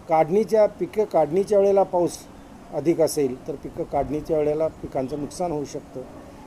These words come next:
त्या बाबतीतही शेतकऱ्यांनी यावर्षी काळजी घेणं गरजेचं राहील असं मला वाटतं.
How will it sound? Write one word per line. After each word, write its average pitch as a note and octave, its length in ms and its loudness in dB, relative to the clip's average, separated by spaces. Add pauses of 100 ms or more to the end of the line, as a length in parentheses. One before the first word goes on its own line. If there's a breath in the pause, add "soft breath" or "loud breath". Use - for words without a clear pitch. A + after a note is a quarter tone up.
(100)
त्या F3+ 120 4
बाबतीतही F#3 480 0
शेतकऱ्यांनी E3 500 -4
यावर्षी D3 360 0
काळजी C#3+ 360 -2
घेणं D3 280 -2
गरजेचं C#3 380 -4
राहील C#3 220 0
असं B2+ 180 -8
मला B2+ 180 -6
वाटतं. B2 280 -10